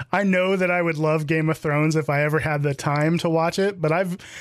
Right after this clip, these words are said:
how m-, what season are we on? And I still haven't had a chance to even watch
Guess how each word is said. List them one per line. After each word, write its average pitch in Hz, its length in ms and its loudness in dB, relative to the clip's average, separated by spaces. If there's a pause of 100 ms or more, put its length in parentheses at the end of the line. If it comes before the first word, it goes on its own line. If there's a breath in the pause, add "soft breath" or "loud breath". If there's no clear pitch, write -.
(280 loud breath)
how 208 120 0
m-, 214 240 -4
what 233 140 2
season 233 400 -2
are 226 80 2
we 220 160 0
on? 214 300 0
And 180 100 0
I 170 80 2
still 196 260 0
haven't 175 340 0
had 160 200 0
a 156 60 0
chance 160 380 0
to 165 60 0
even 156 300 2
watch 147 320 0